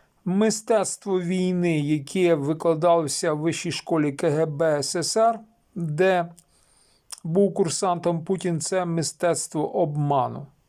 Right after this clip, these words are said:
Виграє війну той, не хто перестріляв на полі бою й перебив, а той, хто обманув і передумав, так? А Путін в черговий раз обмане і передумає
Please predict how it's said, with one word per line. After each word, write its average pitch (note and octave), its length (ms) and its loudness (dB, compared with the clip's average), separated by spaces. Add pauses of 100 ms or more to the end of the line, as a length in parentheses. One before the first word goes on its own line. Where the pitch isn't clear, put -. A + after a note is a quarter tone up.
(1500)
Виграє G3 540 4
війну F#3 340 0
той, G#3+ 460 2
не F3+ 640 0
хто - 440 0
перестріляв F3+ 800 2
на D3+ 120 -2
полі D#3 300 0
бою C#3 340 2
й C3 60 -2
перебив, C3+ 540 0 (400)
а G3+ 100 2
той, B3 200 2
хто A3 280 4
обманув G#3+ 560 2
і F3+ 80 2
передумав, B2+ 840 -2
так? F#3 340 0 (540)
А G3+ 120 2
Путін A#3 580 2
в - 80 -18
черговий G3+ 560 4
раз G3+ 340 2
обмане F3+ 540 2
і D#3 60 0
передумає D#3+ 920 0